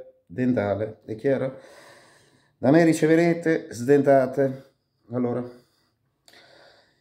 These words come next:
fatto sta che il sottoscritto vi dice, rivela che ha sempre reputato la Paltrow, Gwyneth Paltrow, una gragnocca, presente in Seven. È sorca,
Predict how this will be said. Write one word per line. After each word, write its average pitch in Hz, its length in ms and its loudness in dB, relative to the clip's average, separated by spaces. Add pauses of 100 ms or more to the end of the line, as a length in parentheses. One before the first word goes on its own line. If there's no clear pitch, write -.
(2750)
fatto - 280 4
sta 131 220 6
che 127 80 2
il 123 40 2
sottoscritto 196 680 0
vi 147 100 0
dice, 160 240 -2
rivela 175 300 0
che 135 80 -2
ha 127 40 2
sempre 139 400 0
reputato 123 600 0
la 107 580 2
Paltrow, 85 480 -4
Gwyneth 143 300 -2
Paltrow, 143 440 0
una 123 220 4
gragnocca, 127 680 0 (220)
presente 131 440 -2
in 131 80 -2
Seven. 127 440 -4 (1800)
È 139 220 6
sorca, 202 880 0